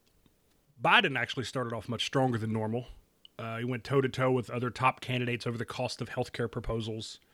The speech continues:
claiming that his was the cheapest and most realistic one. But he eventually went back to his normal mumbly self. Castro took some pretty heavy-handed shots at Biden's age, which nobody seemed to appreciate.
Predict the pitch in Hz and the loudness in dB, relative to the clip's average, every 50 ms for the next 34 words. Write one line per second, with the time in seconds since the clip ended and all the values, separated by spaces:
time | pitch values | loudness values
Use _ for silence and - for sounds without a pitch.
0 | _ _ _ _ _ _ _ _ _ _ _ _ _ - - 160 156 151 139 127 | _ _ _ _ _ _ _ _ _ _ _ _ _ 0 2 4 4 4 4 2
1 | 131 123 104 147 143 120 - 131 113 - 120 - - - 160 147 - 123 110 - | 2 2 2 2 0 2 0 -2 -2 -2 -4 -4 -2 0 0 -2 -2 -4 -6 -6
2 | - - - - 123 123 123 117 107 - - 123 117 107 104 113 113 - - - | -8 -12 -12 -10 -8 -6 -6 -4 -6 -4 -2 -2 -2 0 0 -2 -4 -4 -4 -8
3 | 107 - 131 123 123 117 101 101 - - - _ _ _ _ - 160 156 147 170 | -4 2 4 4 4 4 2 0 -4 -10 -14 _ _ _ _ 0 0 2 2 2
4 | 151 147 165 165 - 160 156 147 147 131 127 131 131 - - 143 127 135 120 107 | 2 2 2 4 4 4 6 6 4 4 4 4 2 4 4 2 4 4 2 4
5 | 127 131 131 131 127 127 120 120 120 120 123 123 123 120 117 117 110 110 - - | 4 4 6 6 6 4 4 4 6 6 6 6 6 6 4 4 2 0 2 2
6 | 131 131 123 - - - - - - - - - - - - - - - - - | 4 4 4 2 -2 -12 -20 -20 -20 -20 -20 -20 -20 -20 -20 -20 -20 -20 -20 -20
7 | - - - - - 165 156 - - 160 156 143 - 156 143 - - 123 - 151 | -20 -20 -2 4 6 6 6 6 6 4 2 4 4 0 -2 0 -4 -2 0 0
8 | 143 127 123 - - 143 135 131 120 120 123 113 110 107 - - 143 147 143 - | 0 0 -2 0 0 0 2 2 2 2 2 2 0 -2 0 0 2 2 0 -2
9 | - 123 113 123 123 120 113 107 104 123 131 117 113 120 123 117 - - 123 117 | -4 -4 -2 0 0 0 0 -2 0 2 2 2 2 0 -2 -4 -8 -6 -6 -6
10 | 113 107 - - - - _ - 135 123 120 120 120 120 120 120 117 - - 135 | -4 -4 -4 -6 -6 -8 _ -4 -2 0 2 4 4 2 2 0 -2 -2 0 0
11 | 117 107 98 110 113 107 - - 139 131 - - 113 104 107 - - | 0 0 0 -2 -4 -2 0 0 0 0 0 -2 -2 -4 -4 -6 -10